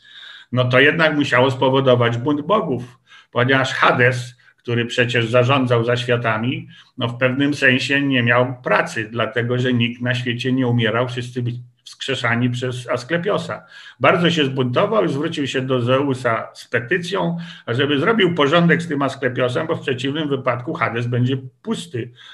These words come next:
No i biedny Bóg Hades nie będzie miał żadnej pracy. No, Zeus rzeczywiście musiał to uwzględnić, dlatego że najwyraźniej Asklepios zakłócał porządek świata. Mojry, które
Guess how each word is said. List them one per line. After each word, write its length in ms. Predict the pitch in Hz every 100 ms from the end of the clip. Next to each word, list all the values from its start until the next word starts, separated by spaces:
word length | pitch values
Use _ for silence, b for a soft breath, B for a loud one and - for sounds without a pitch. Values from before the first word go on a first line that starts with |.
| B
No 80 | 220
i 100 | 247
biedny 720 | 139 131 127 143 170 170 - -
Bóg 340 | 113 117 156 -
Hades 480 | 127 123 151 170 143
nie 120 | 131
będzie 520 | 131 131 151 160 180
miał 420 | 147 120 139 139 120
żadnej 380 | 113 113 147
pracy. 480 | 165 220 - - - _ _ B B B B B B -
No, 140 | 156
Zeus 340 | 170 196 196 -
rzeczywiście 640 | 139 165 156 180 170 165
musiał 340 | 165 170 156 139
to 140 | 151
uwzględnić, 540 | 123 123 196 202 160
dlatego 460 | 135 131 156 139 135
że 120 | 127
najwyraźniej 640 | 127 170 170 147 147 156 147
Asklepios 540 | 123 135 135 139 123
zakłócał 640 | 143 127 123 170 170 135
porządek 460 | 131 123 160 135 117
świata. 520 | - 135 135 107 - B B B
Mojry, 380 | 120 127 170 151
które 600 | 117 127 123 120 117 117